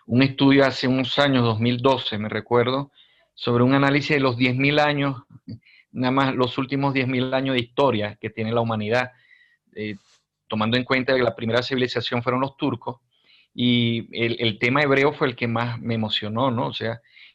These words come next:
en el sentido de la desgracia y de las vivencias, porque ellos estuvieron sometidos setecientos años por los egipcios, ¿no?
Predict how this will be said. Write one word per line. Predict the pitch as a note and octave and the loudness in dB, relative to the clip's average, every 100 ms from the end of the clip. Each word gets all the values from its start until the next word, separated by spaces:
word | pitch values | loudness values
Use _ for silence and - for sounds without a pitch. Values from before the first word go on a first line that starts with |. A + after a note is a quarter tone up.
| _ | _
en | A2+ A2 | -6 -4
el | G#2+ | -4
sentido | A2 G2 A#2 A#2+ | -6 -4 0 2
de | C3+ | 4
la | B2 | 2
desgracia | A2 G#2 G#2 A#2+ C3+ - G#2 | 2 -2 0 0 0 -2 -6
y | - A2+ G#2+ | -6 -8 -6
de | |
las | G#2+ | -6
vivencias, | G#2 G#2 B2+ C#3+ D#3 D#3+ _ - _ _ _ | -4 -2 -2 -2 -8 -10 _ -20 _ _ _
porque | A2+ A#2 | -4 0
ellos | A2+ | 0
estuvieron | A#2 C3+ C3+ | 0 0 0
sometidos | C#3+ C#3 A#2 B2 A#2+ C#3 | -2 -2 -4 0 -2 0
setecientos | - C#3 A#2+ - B2 B2 C3+ - | -2 -4 -6 -6 -4 -4 -4 0
años | C3+ C#3 C#3 | 0 0 -2
por | A#2+ | 0
los | A2+ | 0
egipcios, | G#2+ C3 C#3 - G2+ | 0 -2 -4 -8 -6
¿no? | A2+ E3+ | -8 -8